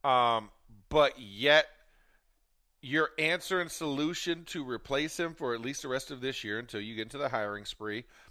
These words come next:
with the Carolina Panthers as it stands right now. You and Carolina have fired the head coach. Um, you ha-, and, and by the way, you have no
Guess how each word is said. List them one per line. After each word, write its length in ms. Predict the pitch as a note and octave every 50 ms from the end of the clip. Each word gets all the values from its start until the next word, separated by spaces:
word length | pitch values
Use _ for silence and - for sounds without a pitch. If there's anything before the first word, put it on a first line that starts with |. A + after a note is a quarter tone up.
| - - -
with 200 | A2+ A#2 A2+ -
the 260 | A2+ A2 G#2+ G#2 G#2 -
Carolina 380 | - A#2+ A2 G#2+ G#2 A2 B2+ C#3+
Panthers 360 | - C3+ A2+ G#2 A2 G2+ G#2
as 100 | G2+ G2
it 60 | G2
stands 300 | F#2 - G#2 G2+ G2 F2+
right 180 | G#2 F#2+ F2 E2+
now. 220 | F#2 F#2 F#2 G#2+
You 300 | B2 A#2 F#2+ G2 G#2 A2+
and 100 | A#2 A#2+
Carolina 420 | - - B2 A#2+ A#2+ A#2+ A#2 A2+ A#2
have 100 | B2 -
fired 260 | - A2 G#2+ A#2 B2+
the 60 | C3
head 140 | B2+ C3 C3+
coach. 340 | - A2 G2+ A2 - - - _ _ _ _ _ _ _ _ _ _ _ _ _ - -
Um, 220 | E3+ E3 D#3+ D#3+ - _ _ _ _ _ _ _ _ _ _ _
you 200 | - C#3 G3+ C4+
ha-, 120 | B3+ C4 - F#3+
and, 160 | G3 F#3+ G3 A3 - -
and 160 | G#3 G3 F#3+
by 140 | A#3 B3+ C#4
the 80 | C4+
way, 140 | C4+ C4 - - - _
you 280 | F3+ F3+ E3 A3 D4
have 320 | C4+ B3+ B3+ F#3+ E3 D#3+ D#3
no 560 | F3 F3+ F#3 F#3 G3 G#3 A3 A3 A#3 B3+ B3